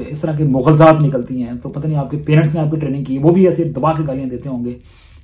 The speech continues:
या आपके मलेदार भी ऐसे होंगे, तो आपके दोस्त भी ऐसे होंगे, बहन भाई भी शायद ऐसे हैं, तो आपको पता नहीं कोई बचपन से कोई डोज दी गई है गालियों की। तो गालियों के अलावा भी बात करना सीखें, तरीके से बात करें।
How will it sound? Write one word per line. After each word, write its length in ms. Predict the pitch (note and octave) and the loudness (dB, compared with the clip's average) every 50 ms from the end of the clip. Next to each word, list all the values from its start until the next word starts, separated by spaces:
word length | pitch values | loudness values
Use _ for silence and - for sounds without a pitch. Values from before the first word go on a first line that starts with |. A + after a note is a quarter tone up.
| _ - | _ -6
या 100 | C3 C3+ | -4 -4
आपके 160 | C3+ C3 C#3+ | -2 0 0
मलेदार 440 | D3 C3+ B2+ B2 C#3 D#3 D#3+ D#3 D3+ | 0 2 2 4 6 6 6 6 4
भी 100 | D3 D3 | 2 0
ऐसे 200 | C3+ - - D3 | -2 -2 -4 -6
होंगे, 400 | C3 A#2+ A#2+ A#2+ A#2+ B2 B2 B2 | -6 -4 -4 -4 -4 -6 -6 -8
तो 180 | A#2+ - C3 B2+ | -8 -10 -10 -10
आपके 240 | B2 B2 - - A#2+ | -10 -10 -10 -10 -8
दोस्त 280 | A#2+ C3+ D3+ D3+ D3 | -4 -2 -2 -2 -2
भी 60 | D#3 | -2
ऐसे 200 | D3 B2+ - C#3 | -4 -4 -6 -8
होंगे, 260 | C3+ A#2+ A2+ A#2+ A#2 A#2+ | -10 -10 -10 -10 -10 -8
बहन 240 | B2 B2+ B2 A#2+ | -6 -4 -4 -4
भाई 120 | B2 D3+ D3+ | -4 -4 -4
भी 80 | D3 | -4
शायद 200 | - - C3+ A#2+ | -4 -6 -8 -10
ऐसे 200 | A#2+ A#2 - - | -10 -14 -16 -16
हैं, 100 | B2 - - - _ - - - - - - _ _ - - B2+ | -18 -18 -20 -20 _ -20 -20 -20 -20 -20 -20 _ _ -16 -16 -8
तो 180 | - C#3 C#3+ - | -4 -4 -2 -2
आपको 360 | D#3 C#3+ C#3 C#3 - D#3 D3+ | -2 -2 -4 -2 -2 -2 -2
पता 240 | D3 - - - D3+ | -2 -4 -6 -4 -4
नहीं 140 | C#3+ C3+ | -4 -4
कोई 240 | B2+ C3+ C3 A#2+ - - - - - - - - - - - | -4 -6 -8 -8 -10 -14 -20 -20 -20 -20 -20 -20 -18 -6 -4
बचपन 260 | D3+ D3 - - E3 | -4 -4 -2 -4 -4
से 160 | D3+ D#3+ D#3 | -2 -2 -2
कोई 140 | D3 D3 C#3+ | -2 -4 -6
डोज 340 | B2+ - - C#3 C#3+ D#3+ D#3 | -6 -6 -2 0 2 2 4
दी 160 | D3+ D3+ D3+ | 4 4 2
गई 120 | D3 D3 | 2 0
है 120 | C#3+ C#3 C3 | -2 -6 -4
गालियों 340 | B2+ B2+ B2 B2+ C3+ C3+ B2+ | -4 -4 -4 -4 -6 -6 -8
की। 140 | C3 C3 C3 - _ _ _ _ _ _ _ _ _ - - | -8 -10 -12 -12 _ _ _ _ _ _ _ _ _ -6 -2
तो 380 | D#3 D#3 D#3 D#3+ D#3+ D#3+ - - | 0 2 2 2 2 0 -2 -6
गालियों 340 | - C3 C#3+ D3+ E3 F#3+ F#3+ | -6 -2 0 0 0 0 -2
के 80 | F#3 F3 | -2 -4
अलावा 160 | E3+ E3+ F3+ | -4 -4 -4
भी 80 | F#3 | -4
बात 340 | F3+ F3+ D#3+ C#3+ B2+ B2 B2 | -4 -4 -6 -6 -8 -8 -8
करना 180 | - B2+ B2 A#2 | -6 -6 -8 -6
सीखें, 280 | - - A#2 - A#2+ A2+ - - - - - _ - | -8 -10 -12 -12 -14 -16 -16 -20 -20 -20 -20 _ -2
तरीके 260 | C#3+ D3 D3 D#3+ D3 | 0 0 0 0 -2
से 80 | C#3+ | -4
बात 280 | C#3 A2+ A2+ A2 A2 - | -6 -8 -10 -12 -14 -16
करें। 180 | - G2 - | -18 -20 -20